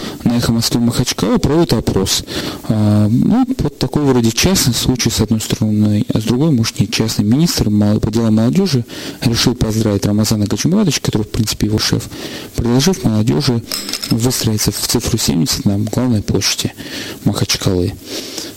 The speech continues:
А, правильно, неправильно, как вы считаете, м, может быть, ничего такого нет, ну, человек семьдесят лет, поздравили старшего человека, может,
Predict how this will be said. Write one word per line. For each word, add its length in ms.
А, 460
правильно, 380
неправильно, 540
как 200
вы 60
считаете, 640
м, 600
может 220
быть, 360
ничего 320
такого 340
нет, 260
ну, 120
человек 320
семьдесят 440
лет, 200
поздравили 600
старшего 380
человека, 500
может, 300